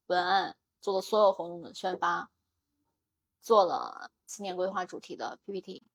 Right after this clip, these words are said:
那个过程其实就是一个很孤独的过程。<laughs> 但那个时候又充-，很充满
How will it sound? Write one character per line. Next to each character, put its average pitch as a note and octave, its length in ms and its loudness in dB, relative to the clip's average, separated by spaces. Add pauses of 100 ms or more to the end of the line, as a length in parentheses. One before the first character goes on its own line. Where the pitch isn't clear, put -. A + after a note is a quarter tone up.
那 D4 140 4
个 G3+ 100 -2
过 A3 140 8
程 G3 280 -6
其 - 180 -2
实 G3+ 160 -2
就 G3 120 0
是 G#3 140 -4
一 F3+ 120 -2
个 - 260 0 (1160)
很 G3 220 -4
孤 A3 180 -2
独 G3+ 200 -4
的 E3 160 -2
过 - 220 -6
程。 - 220 -18 (260)
<laughs> C#4+ 1000 8 (1120)
但 G4+ 180 8
那 G4+ 100 6
个 E4+ 120 6
时 D#4+ 80 6
候 E4 100 10
又 D#4+ 140 10
充-， - 200 -6
很 A3+ 280 2
充 D#4+ 240 4
满 G#3+ 420 2